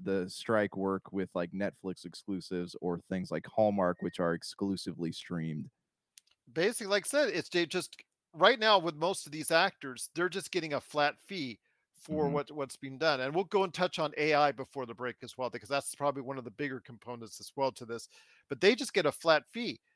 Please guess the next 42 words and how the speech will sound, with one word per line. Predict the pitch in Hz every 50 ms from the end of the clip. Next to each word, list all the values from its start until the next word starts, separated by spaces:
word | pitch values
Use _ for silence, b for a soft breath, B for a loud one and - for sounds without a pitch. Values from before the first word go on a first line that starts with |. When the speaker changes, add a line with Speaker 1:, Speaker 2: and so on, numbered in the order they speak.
| _ _ _ _ _ _
Speaker 2:
You | - 170 180
know, | 190 185 185
if | 175 190 - -
it | 208 - -
co-, | - 233
becomes | 208 226 214 - 208 254 277 269 -
a | 294
big | 151 - 208 202 165 -
hit, | - 240 269 240 196 -
like, | 156 151 156 - -
on | 151 143 135 131 131 -
Hallmark | - - - 165 147 139 131 127 113 123 - - -
or | 202 214 240
Netflix, | 220 214 233 269 311 311 - - 160 139 - - - - -
which | 160 175 - -
is | 190 156 -
the | - 170
biggest | 127 - 175 190 208 240 214 - -
of | 185 147
all | - - 156 160 175
the | 180 180 165
streaming | - - - 175 170 156 151 156
ent-, | 175 226 233 185 160 - -
entities, | - 220 240 - 196 151 156 147 139 131 - - - _ _ _ _ _ _ _ _ _ _ -
outside | 185 226 254 - - - 247 233 233 214
of | 180 151 147
maybe | 156 185 202 220 196 208 190
a | 170 147
few | - - - - 175 220 233 226
individuals, | 220 208 190 175 147 190 240 202 202 175 143 -
like, | 185 190
let's | 208 285 285 -
say | - 196
Chris | - - - 208 180 -
Hemsworth | - 175 190 196 170 - 156 147 127 -
for | - 147
Extraction | 139 - - - 165 151 135 - - 135 113
Two, | - - 139
you | 127 123 170 208
don't | 208 220 196 -
think | - 202 160
he's, | - 175 160 -